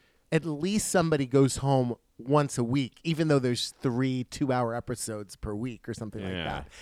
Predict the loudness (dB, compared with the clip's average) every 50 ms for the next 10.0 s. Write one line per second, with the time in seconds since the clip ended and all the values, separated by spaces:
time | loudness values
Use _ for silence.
0 | -20 -20 -12 -4 0 2 2 2 2 0 -2 0 0 0 2 2 2 4 4 4
1 | 4 4 4 4 2 -2 -8 -20 -16 -8 -4 -4 -4 -2 -2 -2 0 0 0 0
2 | -2 -2 -4 -4 -4 -4 -2 0 0 0 0 -4 -6 -4 -4 -2 0 0 -2 -2
3 | -4 -8 -8 -8 -8 -10 _ -20 -20 _ _ _ _ -20 -20 -12 -4 0 0 2
4 | 2 2 2 2 0 -4 -4 -2 -2 -2 -2 -2 -4 -4 -6 -8 -8 -8 -10 -10
5 | -6 -2 -2 -2 0 -2 -6 -6 -8 -10 -12 -14 -16 -14 -14 -14 -12 -8 -4 -4
6 | -4 -4 -6 -6 -4 -4 -4 -4 -4 0 2 2 4 4 2 0 -4 -6 -10 -8
7 | -6 -4 -4 -4 -6 -6 -6 -8 -8 -6 -6 -8 -4 -2 0 0 0 0 0 -2
8 | -2 -2 -6 _ -16 -20 -20 -14 -6 -4 -4 -2 -2 -2 -4 -2 -4 -6 -6 -6
9 | -6 -6 -6 -6 -6 -8 -8 -8 -8 -10 -12 -8 -2 2 2 4 4 4 2 0